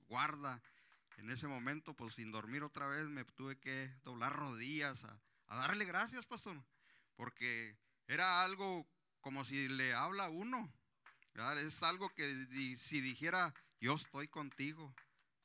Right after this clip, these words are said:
¿verdad? Que la palabra nos lo enseña y nos dice que Él va a ir con nosotros hasta el fin del mundo, ¿verdad? Y es algo bien tremendo que Dios es el Señor, ¿verdad?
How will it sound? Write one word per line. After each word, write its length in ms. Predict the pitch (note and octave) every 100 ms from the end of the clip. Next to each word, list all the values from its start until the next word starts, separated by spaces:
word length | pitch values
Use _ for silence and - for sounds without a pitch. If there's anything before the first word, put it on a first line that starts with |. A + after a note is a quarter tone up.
| -
¿verdad? 360 | A2 A#2+ C#3 -
Que 140 | B2
la 160 | B2 -
palabra 420 | A#2+ C3 E3+ G3
nos 140 | F3
lo 100 | D3
enseña 680 | B2 A#2 D3 E3 G#3 G3 D#3+ - - - -
y 120 | B2
nos 200 | A#2+ A#2
dice 320 | B2+ D#3+ F3+
que 320 | - B2+ C#3
Él 240 | F3 F#3+ D#3 _ - - G2
va 180 | A#2 D3+
a 60 | D3
ir 160 | D3
con 140 | F3+ D#3+
nosotros 600 | A#2+ C#3 D3+ E3+ D#3 -
hasta 300 | A#2+ A2+ -
el 100 | A2
fin 240 | G#2 C#3 D#3+
del 160 | D#3+
mundo, 380 | B2+ C#3 D#3 D3
¿verdad? 280 | C3 C#3+ F3 D#3+ - - _ _ _ - - -
Y 140 | A#2+
es 160 | C#3+ D#3+
algo 300 | E3+ E3+ E3+
bien 220 | D#3 E3+
tremendo 600 | D#3+ D3+ D3+ E3+ E3 C#3+ _ - - _ _ _ -
que 120 | A#2
Dios 440 | A2+ C#3+ E3 - - _ _ _ _ _ _
es 340 | C#3+ F#3 F#3 - -
el 200 | B2+ G#2
Señor, 640 | - G2 A2 C#3+ C3 A2 _ _ - - _ _ _ _ -
¿verdad? 380 | G#2 G2 A#2